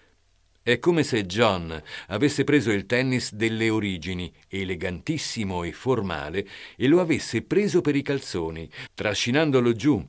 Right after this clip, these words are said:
in strada, portandolo agli angoli dei nostri quartieri. Come se lo avesse trasportato dentro il secolo nuovo, quello delle macchine e degli elettrodomestici, delle pubblicità, del traffico, della metropolitana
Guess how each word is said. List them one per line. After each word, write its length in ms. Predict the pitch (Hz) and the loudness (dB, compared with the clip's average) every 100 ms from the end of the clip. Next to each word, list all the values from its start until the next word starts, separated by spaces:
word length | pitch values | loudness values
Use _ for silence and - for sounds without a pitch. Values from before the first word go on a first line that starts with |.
| - | -8
in 180 | 90 92 | -8 -8
strada, 560 | - 127 113 82 76 - - - _ | -2 4 4 4 -4 -8 -20 -20 _
portandolo 680 | 90 - 131 131 113 107 | -6 2 2 6 6 6
agli 200 | 98 92 | 4 4
angoli 460 | 120 151 123 113 101 | 2 4 4 2 2
dei 200 | 87 80 | -2 -4
nostri 460 | 82 107 - 104 98 | -2 -4 -2 -4 0
quartieri. 680 | 123 127 101 73 71 67 _ _ _ _ _ _ _ | 0 0 -4 -4 -6 -14 _ _ _ _ _ _ _
Come 260 | 208 180 | 2 4
se 140 | - 165 | 0 2
lo 140 | 165 | 2
avesse 400 | 98 87 - 92 | 0 -2 -6 -8
trasportato 680 | 98 113 - 123 180 175 117 | -4 -6 -4 -4 0 0 0
dentro 380 | 107 101 107 | -2 -2 -4
il 100 | 101 | -6
secolo 480 | 90 - 156 131 104 | -6 -4 -2 0 0
nuovo, 580 | 98 98 110 78 80 73 - - | 0 0 0 0 -4 -8 -10 -20
quello 320 | - 101 107 | -4 -2 -2
delle 320 | 98 90 87 85 | -4 -4 -6 0
macchine 500 | 120 117 - 95 87 | 0 0 -4 -4 -4
e 40 | |
degli 260 | 82 87 92 | -6 -4 -2
elettrodomestici, 1300 | 95 101 92 92 82 92 113 98 - 82 - 69 _ - - | -2 -4 -6 -6 -4 -2 -2 -2 -6 -12 -12 -12 _ -20 -14
delle 300 | - 90 85 | -6 -6 -6
pubblicità, 840 | 110 95 95 127 123 110 - - _ | -6 -8 -8 -2 0 0 -4 -18 _
del 200 | 76 - | -16 -8
traffico, 600 | 113 123 - 87 82 85 | 0 0 0 -12 -10 -4
della 260 | 101 101 | 0 0
metropolitana 840 | 101 127 131 - 98 90 123 98 | 0 2 2 0 -2 2 0 0